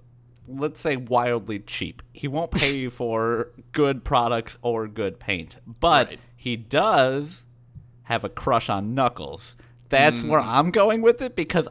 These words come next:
Speaker 1: I have no
Speaker 2: Mm.
Speaker 1: other reason. So he's trying to impress Knuckles, bring him into his secret base,
Speaker 2: I think
Speaker 1: and then boom. Maybe we see some fanfic happen, you know?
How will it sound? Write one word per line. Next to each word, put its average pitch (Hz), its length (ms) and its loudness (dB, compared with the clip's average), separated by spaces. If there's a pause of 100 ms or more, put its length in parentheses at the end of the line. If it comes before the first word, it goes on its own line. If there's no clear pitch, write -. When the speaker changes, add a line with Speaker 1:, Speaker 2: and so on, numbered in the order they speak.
Speaker 1:
I 135 100 0
have 160 240 -2
no 147 280 2
Speaker 2:
Mm. 139 80 6
Speaker 1:
other 123 200 2
reason. 110 500 -4
So 110 160 -4
he's 196 300 -8
trying 156 300 -2
to 131 180 -6
impress 151 500 -2
Knuckles, 120 600 -4 (320)
bring 135 240 -4
him 170 260 -4
into 135 300 2
his 113 180 -2
secret 113 380 -8
base, 127 560 -4
Speaker 2:
I 208 160 0
think 226 240 -4
Speaker 1:
and 113 80 -6
then 110 260 -4 (200)
boom. 147 500 4 (1300)
Maybe 110 220 -2
we 104 120 -2
see 113 140 -8
some 107 140 -8
fanfic 139 460 -8
happen, - 240 -18
you 104 80 -16
know? - 180 -18